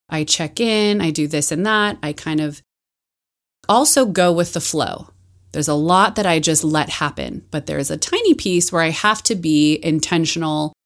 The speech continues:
to create and direct that energy. We talked a little bit about directing energy in last week's episode with masculine and feminine energies.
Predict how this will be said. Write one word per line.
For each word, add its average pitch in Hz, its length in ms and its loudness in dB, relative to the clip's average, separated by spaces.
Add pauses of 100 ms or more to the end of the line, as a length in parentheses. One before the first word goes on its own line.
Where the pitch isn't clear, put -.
(200)
to 175 140 -2
create 190 600 2
and 170 140 2
direct 151 380 0
that - 180 -8
energy. - 460 -10 (480)
We - 40 -14
talked 147 240 -4
a 151 40 -4
little 143 160 -2
bit 147 100 -8
about 139 240 -4
directing 143 400 -4
energy 143 480 -2 (280)
in 151 180 2
last - 580 2
week's 151 280 0
episode 143 680 -2
with 147 380 -4
masculine 143 420 -4
and 139 80 -6
feminine 147 300 -2
energies. 156 480 -2